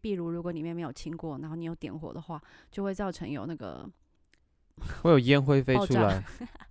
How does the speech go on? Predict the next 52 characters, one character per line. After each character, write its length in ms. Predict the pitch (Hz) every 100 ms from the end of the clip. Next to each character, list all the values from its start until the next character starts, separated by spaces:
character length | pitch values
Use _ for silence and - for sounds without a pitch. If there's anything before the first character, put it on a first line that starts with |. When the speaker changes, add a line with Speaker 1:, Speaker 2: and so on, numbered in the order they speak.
| - - - - - 415
Speaker 2:
会 60 | 196
有 60 |
火 240 | - 143 107
灾 240 | - 131
的 80 | 127
可 200 | - 95
能 120 | 90
啊。 20 |
Speaker 1:
对， 160 | 87 185
对， 160 | 180
对， 160 | 175 180
就 120 | 208
非 120 | 208
常， 140 | 202 185
非 100 | 190
常 120 | 170
危 120 | 156
险 240 | 170 - -
啊。 100 | 156 -
Speaker 2:
对， 260 | 117 95 - - - - - _ _ -
那， 220 | 156 165 - 196 190
那 120 | 170
会 160 | 180
造 160 | 180 160
成， 100 | 165 -
造 160 | - 165
成 180 | - 120
这 140 | 151
么 100 | 131
严 220 | 113 98
重， 200 | 101 123 120
其 160 | -
实 160 | 113 117
会 120 | 131
有 80 | 110
几 200 | 104 104
个 80 | 98
原 280 | 92 90
因， 200 | 90 101
就 100 | 104
是， 260 | 117 123 113 - _ _ _ _ _ _ _
嗯， 440 | 117 110 107 107 110 _ -
德 120 | 139
州 200 | 147 175
基 180 | - 175
本 140 | 156
上 140 | 123 127
有 60 |
好 140 | 113 110
多 140 | 143
种 240 | 127 101
的 320 | 95 101 95